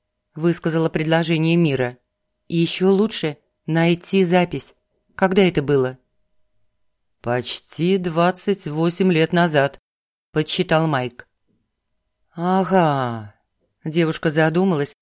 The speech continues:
пережевывая пельмень и салат. «Значит,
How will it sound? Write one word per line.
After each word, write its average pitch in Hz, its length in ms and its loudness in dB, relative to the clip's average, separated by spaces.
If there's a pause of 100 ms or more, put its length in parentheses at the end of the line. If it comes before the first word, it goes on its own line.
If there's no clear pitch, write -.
(120)
пережевывая 160 720 0
пельмень 170 520 0
и 160 140 -2
салат. 151 560 0 (640)
«Значит, 160 840 -4